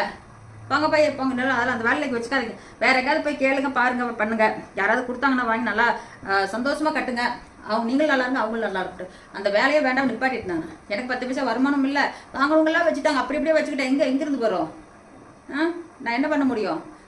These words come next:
என்னென்னமோ பார்க்க முடிக்க வேணும். அல்ல, YouTube-ல உட்காந்துட்டு வட்டி வாங்கி, வட்டி வாங்கி, வட்டி வாங்கி திருநா-, எல்லாம் வட்டி வாங்கி நிக்கிறாங்க. பேங்க்காரன் எந்த மயிர் வட்டி வாங்குறியா? பேங்க்காரன் மட்டும் வட்டி வாங்காமே இருக்கிறாங்க. எல்லாரும் வட்டியிலும் குட்டியிலும் தான் பிழைக்குது. YouTube-ல பிச்சை எடுத்து, பிச்சை எடுத்து கேட்டு கூது பிச்சை எடுக்குதுங்க.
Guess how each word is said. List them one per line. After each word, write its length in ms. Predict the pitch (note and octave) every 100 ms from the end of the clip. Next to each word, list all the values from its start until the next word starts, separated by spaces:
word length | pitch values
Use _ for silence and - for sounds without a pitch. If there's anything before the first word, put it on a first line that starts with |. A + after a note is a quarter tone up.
| -
என்னென்னமோ 360 | G3 G3+ B3+ D#4+
பார்க்க 320 | F4 D4+ D#4
முடிக்க 280 | C4+ C#4 C#4
வேணும். 280 | C4 A#3 - - - -
அல்ல, 180 | - D4+
YouTube-ல 380 | D4 E4 E4+ D#4
உட்காந்துட்டு 260 | D#4+ D#4 A3+
வட்டி 200 | A#3+ E4+
வாங்கி, 200 | D#4+ D4
வட்டி 240 | C4 C#4+
வாங்கி, 220 | D#4 D4+
வட்டி 200 | C4 B3+
வாங்கி 200 | D#4 D4
திருநா-, 280 | C#4+ C4 -
எல்லாம் 380 | G3+ G#3+ A3 C4
வட்டி 160 | B3+
வாங்கி 200 | A#3+ A3+
நிக்கிறாங்க. 440 | A#3 F#3+ F3 E3+ E3+ - -
பேங்க்காரன் 400 | G3+ B3+ D4 D#4+
எந்த 140 | C4 C4+
மயிர் 180 | A#3+ C#4
வட்டி 200 | C4+ B3
வாங்குறியா? 400 | G#3+ F3+ D#3+ D#3 - - -
பேங்க்காரன் 320 | F#3+ A#3+ C4+
மட்டும் 120 | C4+ C#4
வட்டி 200 | B3 A#3+
வாங்காமே 300 | A#3 C4+ F4+
இருக்கிறாங்க. 340 | C4+ G#3 F3 D3 - - -
எல்லாரும் 420 | G3+ G3+ B3 C4
வட்டியிலும் 340 | G#3+ A#3+ C#4
குட்டியிலும் 400 | A#3+ A3 B3 B3+
தான் 40 | A3+
பிழைக்குது. 360 | G3+ G3 F3+ - - B3
YouTube-ல 400 | E4 F4+ F4 E4+
பிச்சை 220 | C4+ D4+
எடுத்து, 140 | D4+
பிச்சை 220 | D4 D#4
எடுத்து 100 | D4+
கேட்டு 320 | C#4+ C4 C4 C#4
கூது 400 | D4 D#4 D#4+ C#4+
பிச்சை 220 | C4 A3+
எடுக்குதுங்க. 300 | G3+ F#3